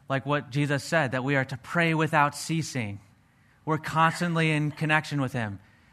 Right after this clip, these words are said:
Not just praying for stuff or for him to show up and fix something, but we're sharing with him.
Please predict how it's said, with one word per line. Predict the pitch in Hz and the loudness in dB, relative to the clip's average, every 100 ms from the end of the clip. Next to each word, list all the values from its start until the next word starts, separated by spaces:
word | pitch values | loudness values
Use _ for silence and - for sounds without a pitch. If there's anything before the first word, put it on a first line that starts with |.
| _ _ _ | _ _ _
Not | 160 165 | 4 4
just | 170 | 2
praying | - 170 160 | 0 2 2
for | 143 - 143 156 | 0 -2 0 2
stuff | - 147 139 147 - | 0 4 4 4 0
or | 123 | -6
for | 143 | 0
him | 143 147 | 2 4
to | 139 127 | 2 2
show | 120 - 147 | -2 2 4
up | 147 147 | 4 2
and | 127 | -2
fix | 120 165 160 | -2 -4 -2
something, | - 156 165 170 170 - _ - _ | -2 -2 -2 -2 -6 -12 _ -20 _
but | 143 | -2
we're | 151 156 | 0 0
sharing | - - 160 196 185 143 | 0 2 2 4 2 0
with | 120 | -2
him. | 120 107 110 147 | -4 -6 -8 -12